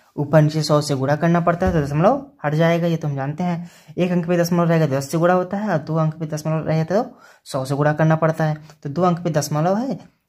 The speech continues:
तो हम सौ से ऊपर नीचे गुणा कर देते हैं। चलिए, करते हैं, छः सौ गुणे सौ गुणे सौ बट्टे में पच्चीस, बट्टे में पच्चीस। अब देखिए, अब काटते हैं, देखिए, कट जाएगा, पच्चीस चौके सौ,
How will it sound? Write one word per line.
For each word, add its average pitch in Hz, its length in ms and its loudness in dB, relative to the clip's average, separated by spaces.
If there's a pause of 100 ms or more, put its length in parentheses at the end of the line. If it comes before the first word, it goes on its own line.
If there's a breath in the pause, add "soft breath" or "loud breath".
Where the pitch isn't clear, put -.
तो 147 200 0
हम 160 220 2
सौ 147 200 0
से 196 200 -4
ऊपर 139 320 -2
नीचे 151 240 -2
गुणा 123 200 -2
कर 143 160 -6
देते 156 240 -6
हैं। 156 460 -6
चलिए, 143 200 -6
करते 143 260 -6
हैं, 160 120 -2
छः 160 300 -2
सौ 180 440 -4 (500)
गुणे 135 500 -4
सौ 147 540 -2 (120)
गुणे 139 500 -4 (180)
सौ - 400 -12 (880 soft breath)
बट्टे 143 280 -4
में 208 300 -2
पच्चीस, 127 460 -16 (120)
बट्टे 156 220 -8
में 233 300 -6
पच्चीस। - 380 -16 (300 soft breath)
अब 160 100 -2
देखिए, 165 220 0
अब 160 220 -6
काटते 147 280 -4
हैं, 190 240 -4 (1200 loud breath)
देखिए, 151 140 -4
कट 170 140 0
जाएगा, 160 200 2
पच्चीस 165 340 -4
चौके 170 360 0 (140)
सौ, - 280 -12